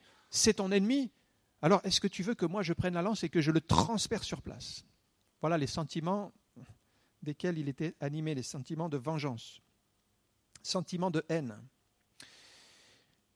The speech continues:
Et il était, il poussait David, en fait, il poussait David à, à tuer. Ou si David voulait pas le faire, il disait, « Laisse-moi, moi je vais le, je vais le tuer sur place. »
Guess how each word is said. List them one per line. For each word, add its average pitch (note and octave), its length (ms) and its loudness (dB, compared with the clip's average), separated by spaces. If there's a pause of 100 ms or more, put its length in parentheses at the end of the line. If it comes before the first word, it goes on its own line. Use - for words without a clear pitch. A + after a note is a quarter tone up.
Et E3+ 100 6
il G3+ 120 2
était, A#3 240 -8
il F#3 160 -2
poussait A#3+ 440 -2
David, G3 340 0
en E3 80 -2
fait, - 400 -8 (100)
il D#3 140 -10
poussait G3 360 -6
David E3 340 -8
à, B2 440 -6 (260)
à C3 100 -8
tuer. D#3 520 -2 (540)
Ou D3 100 -8
si - 240 -2
David F#3+ 300 4
voulait E3+ 180 -2
pas D#3+ 140 -4
le D3+ 80 -2
faire, G#3 360 -4
il D#3+ 140 -4
disait, « D#3+ 240 -2
Laisse-moi, A3 540 -2
moi G3+ 140 0
je F3 100 -2
vais F#3 80 4
le, F#3 200 4 (360)
je D3 160 -4
vais E3+ 100 -2
le E3 100 -2
tuer - 300 -10
sur - 200 -10
place. » - 480 -18